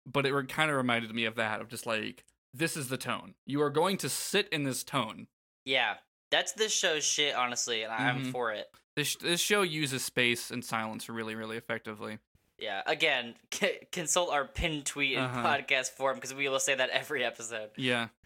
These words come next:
Speaker 1: No, show looked good. There was no, uh, I guess there's, like, one shot of the Eva inside of nerv, um,
Speaker 2: Yeah.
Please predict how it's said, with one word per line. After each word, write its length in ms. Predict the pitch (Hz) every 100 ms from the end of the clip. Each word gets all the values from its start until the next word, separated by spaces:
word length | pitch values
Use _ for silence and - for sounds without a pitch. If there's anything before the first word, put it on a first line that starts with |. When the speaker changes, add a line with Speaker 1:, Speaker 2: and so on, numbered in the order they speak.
| - 131
Speaker 1:
No, 220 | 156 160
show 240 | - 202
looked 260 | 208 202 202
good. 220 | 208 170
There 80 | 139
was 100 | 147
no, 220 | 175 180 180
uh, 320 | 175 165 156
I 80 | 170
guess 140 | 240
there's, 220 | - 226 330
like, 100 | -
one 560 | 120 135 151 135 131 _ _ _
shot 300 | - 135 127
of 120 | 123 113
the 100 | 120
Eva 480 | 123 117 117 113 - _ -
inside 380 | 127 123 123 123
of 120 | 117
nerv, 320 | 113 107 110 - _ _ _ -
um, 260 | 117 110
Speaker 2:
Yeah. 280 | 120 117 113